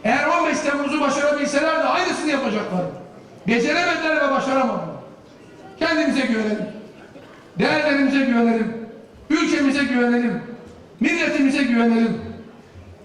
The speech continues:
Ve bize güvenenleri de mahcup etmeyelim. Çok açık söyleyeyim. Sadece kendimiz,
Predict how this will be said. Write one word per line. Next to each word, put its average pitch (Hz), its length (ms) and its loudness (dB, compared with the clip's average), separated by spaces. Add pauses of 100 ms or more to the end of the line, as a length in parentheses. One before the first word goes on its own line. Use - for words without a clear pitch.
(220)
Ve 269 260 0 (880)
bize 294 240 0
güvenenleri 269 640 0
de 262 80 2
mahcup 247 400 0
etmeyelim. 190 460 -2 (760)
Çok 285 200 2
açık 262 220 0
söyleyeyim. 214 420 -2
Sadece 262 400 0
kendimiz, 254 520 0